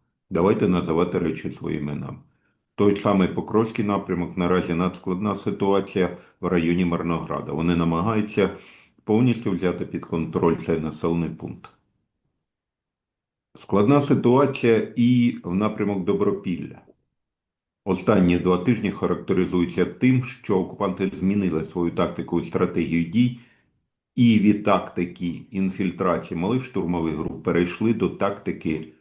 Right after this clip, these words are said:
штурму позицій Сил оборони України механізованими колонами. Три безуспішні штурми російських окупантів з використанням великої кількості бронетехніки. Про що свідчить? Цейтнот часу. А,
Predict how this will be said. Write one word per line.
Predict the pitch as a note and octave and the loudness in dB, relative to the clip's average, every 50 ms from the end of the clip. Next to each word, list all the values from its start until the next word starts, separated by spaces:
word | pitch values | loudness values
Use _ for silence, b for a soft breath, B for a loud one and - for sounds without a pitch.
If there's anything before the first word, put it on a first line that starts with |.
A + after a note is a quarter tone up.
| B B B _ | B B B _
штурму | - - - - - - G2 F#2 F2 - | -18 -2 0 2 4 4 4 4 4 2
позицій | F#2+ E2+ D#2+ F#2 F2+ - F2+ D#2+ | 2 2 2 0 0 0 -2 -4
Сил | - - F2 E2+ | -2 -2 0 0
оборони | E2 D#2+ E2+ D#2+ E2+ E2 E2+ | 2 2 0 0 0 0 -2
України | E2 D#2+ E2 G2 G#2+ A#2+ C3 B2 A2 F2+ - - - - _ _ _ _ _ _ _ - | -2 -4 -2 -2 0 0 2 2 2 0 -2 -6 -12 -20 _ _ _ _ _ _ _ -2
механізованими | F#2+ G#2 A#2 A#2 - - G#2+ G#2+ G#2+ G#2+ G2+ F#2 - F#2 F#2 F2+ G2 F#2+ F#2 F2 F2 E2+ E2+ E2+ D#2+ | 0 0 0 0 0 0 2 4 4 4 4 2 0 0 0 2 2 0 0 0 -2 -2 -4 -4 -4
колонами. | - F2 E2 D#2+ D2+ C2+ C2+ C2 C2 B1+ - - _ _ _ _ _ _ _ _ _ _ _ _ _ _ _ _ _ _ _ _ _ _ _ _ _ _ | -4 -6 -6 -6 -6 -8 -8 -10 -10 -14 -16 -20 _ _ _ _ _ _ _ _ _ _ _ _ _ _ _ _ _ _ _ _ _ _ _ _ _ _
Три | - - G#2 G#2 G#2+ A2+ A2 F#2+ | 0 2 4 4 6 6 4 4
безуспішні | C#2+ C#2+ F2+ F2 - F#2 F2+ - - - A#2 A#2+ A#2+ - B2+ G2 F2 | 2 2 0 0 0 -2 -4 -6 -6 -4 -2 -2 -2 -2 -4 -4 -4
штурми | D#2+ - - E2+ E2+ E2+ F2+ F#2 E2 | -6 -8 -6 -4 -4 -2 -2 -2 -2
російських | E2 E2 D#2+ D#2+ - F2 - E2+ - E2 - - | -2 -2 -4 -4 -6 -8 -8 -6 -6 -8 -6 -8
окупантів | - - - - G2+ G#2 G#2 G#2 - G2 E2+ | -10 -10 -8 -4 -4 -4 -2 -2 -2 -2 0
з | E2 | 0
використанням | E2 E2 E2 F2+ E2+ D#2+ D#2+ - F#2 F2 E2 E2 | -2 -2 0 0 0 0 0 -2 -2 -2 0 0
великої | D#2+ E2 E2 E2 - - E2+ D#2+ - | 0 0 0 0 -2 -2 -4 -4 -2
кількості | - G#2 G2+ - - F#2+ - - - | -2 -4 -4 -2 -2 -4 -4 -4 -6
бронетехніки. | D2 C#2+ E2 E2+ E2+ F2 E2 D#2+ E2 E2 D2 - - - - - - _ | -4 -2 0 0 0 0 -2 -2 -4 -6 -6 -6 -8 -14 -20 -20 -20 _
Про | - - G2+ | -4 -2 -2
що | - - A#2 G#2+ | 0 0 0 -2
свідчить? | - - - D#2 - - - - - _ _ _ _ _ _ _ _ _ | 0 -2 -6 -6 -6 -8 -12 -18 -20 _ _ _ _ _ _ _ _ _
Цейтнот | - - G#2 G2 F#2+ F#2+ - A2+ A2+ B2 A#2+ - | -4 0 2 2 2 2 0 0 0 0 0 -2
часу. | - G2 F#2 - - - - - - - - _ _ _ _ _ _ _ _ _ _ _ _ _ _ _ | -2 -2 -2 -2 -6 -10 -14 -14 -14 -14 -16 _ _ _ _ _ _ _ _ _ _ _ _ _ _ _
А, | - G2 A#2 B2+ B2+ | 2 2 2 2 0